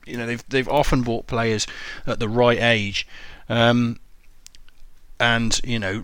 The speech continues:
identified the right types of players that are gonna be able to perform in a, you know, an elite team. So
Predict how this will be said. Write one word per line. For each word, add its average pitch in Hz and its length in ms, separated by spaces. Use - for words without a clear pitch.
identified 120 640
the 110 80
right 117 260
types 123 300
of 104 100
players 98 280
that 92 100
are 101 60
gonna 107 180
be 104 120
able 104 200
to 107 140
perform 110 400
in 101 100
a, 101 180
you 107 160
know, 98 80
an 98 140
elite 104 320
team. 127 320
So 123 300